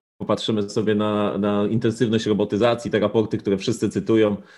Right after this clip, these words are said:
e, to, to wiele tysięcy sztuk robotów w Polsce dzisiaj trzeba byłoby zainstalować, żebyśmy dogonili Europę, nawet nie liderów, ale przeciętną europejską, a co gorsze, e, ry-, rynek europejski dalej ucieka i świat daleko ucieka, więc jakby roboty mamy pewnie wszyscy dużo.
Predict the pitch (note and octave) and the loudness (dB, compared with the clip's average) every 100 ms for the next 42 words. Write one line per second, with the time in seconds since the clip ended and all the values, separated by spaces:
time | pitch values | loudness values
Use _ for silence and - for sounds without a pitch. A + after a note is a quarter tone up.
0 | - _ F#2+ G2 F#2+ F#2+ F#2+ F#2+ G2 F#2+ | -20 _ 0 2 2 0 0 0 2 2
1 | F#2 F2+ F#2+ G#2+ C3 B2 A2+ A2 A#2+ A2 | 2 0 2 6 8 6 4 2 0 0
2 | G#2 G#2 A2+ G2+ A#2 G2+ - - G#2+ - | -2 -2 2 2 2 0 -4 0 0 0
3 | G2 G2+ G2 - G2+ G2 F#2+ G2+ G2 G2 | -4 0 -2 0 0 0 2 2 0 0
4 | G2+ G2 F#2+ F#2 G2 F#2+ G2+ G#2+ G2 F#2+ | 2 4 2 0 0 2 2 4 2 0
5 | - - - G2+ G#2 A2+ A2+ B2+ B2+ D3+ | -8 -10 2 4 6 6 6 6 6 8
6 | C3+ A2 A2+ G#2 F#2+ F#2 F2+ E2+ F#2+ A#2 | 8 8 8 8 4 2 0 0 0 0
7 | G#2 A2 G#2+ G2+ G2 A2+ A2+ G#2+ G#2 C#3 | 2 2 4 4 4 2 2 0 2 4
8 | B2 E3 E3 A#2+ G#2+ - - _ E2+ F#2+ | 6 6 6 2 2 -2 -20 _ -6 -2
9 | G2 G2+ G2 F#2+ - A2+ - A#2 B2 A#2 | 0 0 0 -2 0 0 2 2 2 4
10 | A2+ G#2+ A#2 A2 - G2+ G#2+ G2+ F#2 G2+ | 4 4 4 2 2 2 4 6 4 2
11 | G#2 G2+ F2 - G2+ F#2+ F#2 F#2 G2 F#2+ | 2 2 0 2 2 4 2 2 0 0
12 | B2 G#2+ E2+ E2+ E2 E2+ F#2 B2+ C#3+ B2 | 2 2 2 0 -2 -2 4 4 4 4
13 | A2+ G#2 G#2 F#2+ F#2+ F#2+ F2+ E2+ E2 | 2 2 0 -2 -2 -8 -6 -4 -4